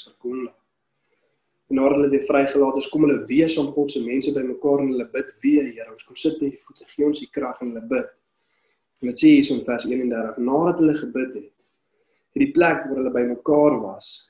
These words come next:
geskud. Hulle is almal met die Heilige Gees vervul, met, met vrymoedigheid die woord van God verkondig.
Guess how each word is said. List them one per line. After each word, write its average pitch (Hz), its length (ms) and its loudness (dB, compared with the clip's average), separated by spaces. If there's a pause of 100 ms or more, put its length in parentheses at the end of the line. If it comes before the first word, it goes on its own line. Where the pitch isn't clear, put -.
(100)
geskud. - 480 -6 (400)
Hulle 127 160 -4
is - 240 -10
almal 156 400 2
met 127 100 -4
die 117 140 -4
Heilige 139 280 -4 (120)
Gees - 400 -4 (160)
vervul, 107 600 -6 (120)
met, 123 320 -8
met - 200 -12
vrymoedigheid 120 760 -2
die 107 180 -12
woord 131 300 -4 (200)
van 110 240 -12
God 120 260 -8 (220)
verkondig. 104 580 -12